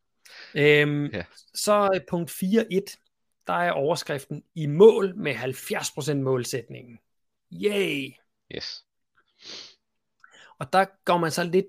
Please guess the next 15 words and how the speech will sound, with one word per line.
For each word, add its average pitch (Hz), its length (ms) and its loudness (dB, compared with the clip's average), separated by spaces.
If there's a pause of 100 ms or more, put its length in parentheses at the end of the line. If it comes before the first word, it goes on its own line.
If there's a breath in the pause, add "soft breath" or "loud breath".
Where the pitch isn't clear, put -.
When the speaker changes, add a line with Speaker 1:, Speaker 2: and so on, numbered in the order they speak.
Speaker 1:
dybere 165 360 0
med 147 120 -4
det, 143 120 -2
som 147 140 -6
vi 147 60 -4
egentlig 143 240 -4
har 131 300 -6
berørt. 127 440 -4 (420)
Altså, 127 160 -12
Danmark 175 400 0
skal - 160 -4
være 131 100 -2
et 127 80 -6
grønt 139 260 -4
foregangsland, 165 760 -2